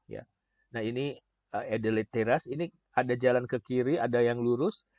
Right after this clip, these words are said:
Ini, eh,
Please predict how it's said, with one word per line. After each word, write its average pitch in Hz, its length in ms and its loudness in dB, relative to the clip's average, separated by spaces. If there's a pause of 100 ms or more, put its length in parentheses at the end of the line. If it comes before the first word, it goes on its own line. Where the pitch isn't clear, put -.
(380)
Ini, 147 400 0 (1400)
eh, 123 580 0